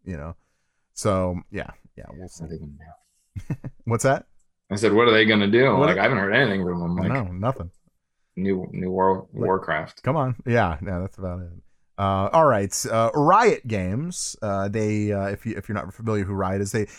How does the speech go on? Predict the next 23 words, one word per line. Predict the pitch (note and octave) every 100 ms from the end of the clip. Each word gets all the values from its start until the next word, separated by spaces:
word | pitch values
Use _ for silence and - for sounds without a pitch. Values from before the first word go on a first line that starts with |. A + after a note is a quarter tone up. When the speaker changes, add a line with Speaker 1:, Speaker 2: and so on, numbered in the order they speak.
| - A#2
Speaker 1:
uh, | A#2+
the | A#2+
game | C#3+ C3
Valorant | B2+ A#2+ C3 D#3+ - _ _
is, | B2+ A2 B2
uh, | A2 G#2+
who, | C#3 B2 C#3+ A#2+ - -
who | C#3
is | A#2+
under | B2 A2+
their | A#2 A2
umbrella. | G2 F#2+ G#2+ D#3 _ _ _
Um, | G#2+ G#2+ A2+ _ _ _ _ _ - -
so | - F3 D#3+ D3 C#3 -
they | A#2+ D3+ E3+ G#3+
will | G3 F3+ D#3+ D3+ C#3
record | B2+ - - - B3+ A#3+ B2+ F#2+ F#2 F#2 _ _ _ -
voice | G2 G2 F3+ A#3 -
chat | - - G2 E2+ E2+ - _ _
to | - B2
combat | C3+ A2+ B2 B2 -
toxic | - A2 - - -
behavior. | G#2 E2+ F#2 D2+ C#2 C2+